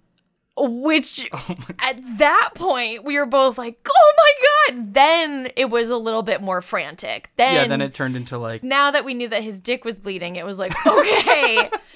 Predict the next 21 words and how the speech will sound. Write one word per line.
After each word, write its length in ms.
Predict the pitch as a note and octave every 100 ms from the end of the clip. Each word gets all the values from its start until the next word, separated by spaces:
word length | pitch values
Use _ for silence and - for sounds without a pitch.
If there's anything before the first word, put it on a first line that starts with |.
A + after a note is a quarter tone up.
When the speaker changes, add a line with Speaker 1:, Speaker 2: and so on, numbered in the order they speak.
| _
Speaker 2:
<laughs> 420 | _ - A#4+ F#4 A4
Speaker 1:
we 180 | G#4
need 380 | G4 F4 A4+ F4
to 340 | - A#4 E4+ A#3+
get," 320 | C4+ D#4 D#4+ - -
and, 240 | C#4 D4 -
and 180 | C#4 D4
I, 200 | D4 C#4+
in 120 | D4+ D4+
that 180 | D4
moment, 380 | C4+ D4 E4+ E4 B3
I 80 |
realized 920 | C4 A3+ C4 D4+ D4+ C#4 A3 G#3+ - - _ _ -
that 720 | G3 F#3 A#3 G#3+ G#3 G#3 - _ _ _ _ _ _ _ _ A3+
because 400 | D4+ D4 D#4 C#4+ -
I, 80 | A3+ -
I 260 | G#3+ A#3 C#4+
was, 240 | C#4 B3 -
I 80 | B3
was 240 | B3+ G3+
like, 200 | A3+ G#3